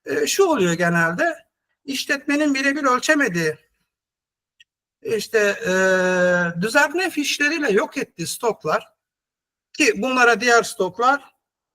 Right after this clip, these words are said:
veya ham maddelere dahil olabilir, önce yedi yüz eti hesaba atar, ondan sonra da bütün ürünlere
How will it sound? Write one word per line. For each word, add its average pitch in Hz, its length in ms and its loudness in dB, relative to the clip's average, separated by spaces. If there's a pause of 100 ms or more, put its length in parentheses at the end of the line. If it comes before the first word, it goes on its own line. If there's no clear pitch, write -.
(240)
veya 208 320 8
ham 247 260 2
maddelere 208 500 -2
dahil 180 220 0
olabilir, 156 600 -4 (460)
önce 320 280 0
yedi 277 220 -2
yüz 277 140 -2
eti 262 160 -4 (320)
hesaba 202 500 2
atar, 302 380 -4 (300)
ondan 277 340 0
sonra 226 220 -4
da 254 120 -4
bütün 320 280 -4
ürünlere 180 560 -2